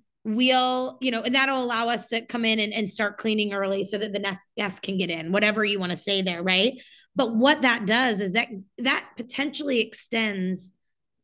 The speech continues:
the window for you to clean that property. So if you have that scenario where you've got five turnovers, getting that extra two hours is huge, um, to,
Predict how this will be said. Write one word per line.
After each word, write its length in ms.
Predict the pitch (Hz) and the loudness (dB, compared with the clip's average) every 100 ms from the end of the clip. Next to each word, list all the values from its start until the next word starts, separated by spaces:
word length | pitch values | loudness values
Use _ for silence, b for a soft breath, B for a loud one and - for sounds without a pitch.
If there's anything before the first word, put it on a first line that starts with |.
| _ 202 | _ 0
the 100 | 233 | 2
window 540 | 214 226 226 220 220 | 4 4 4 6 4
for 180 | - 202 | 2 -4
you 640 | 185 185 190 220 320 339 - | 0 2 2 4 2 0 -8
to 100 | 208 | -10
clean 360 | 190 226 208 196 | -6 -6 -4 -2
that 220 | 175 - | -4 -4
property. 600 | 175 156 190 180 208 - b b b b | -4 -4 -8 -12 -16 -20 b b b b
So 240 | - 240 233 | 0 4 4
if 120 | 196 | 4
you 140 | 233 | 2
have 300 | 214 226 240 | 4 4 4
that 180 | 269 - | 4 0
scenario 500 | - 269 277 262 233 | 0 2 4 4 4
where 120 | 214 | 2
you've 180 | 214 196 | 0 0
got 240 | 220 220 - | -2 -4 0
five 300 | 220 220 185 | 0 0 0
turnovers, 680 | 262 269 220 196 196 190 190 b b b _ 214 | -2 0 0 0 0 0 -4 b b b _ -4
getting 360 | 180 277 311 294 | 4 4 4 4
that 160 | 226 | 4
extra 360 | 202 - - 202 | 2 -2 -8 -8
two 280 | - 220 190 | -4 -2 0
hours 580 | 165 202 247 302 311 - - | 2 0 2 0 -2 -6 0
is 200 | 196 - | 0 0
huge, 800 | - - 202 160 139 185 - - _ _ _ _ _ _ _ - | -6 0 2 2 -2 -10 -12 -12 _ _ _ _ _ _ _ -4
um, 300 | 185 156 170 | -2 0 0
to, 120 | - | 0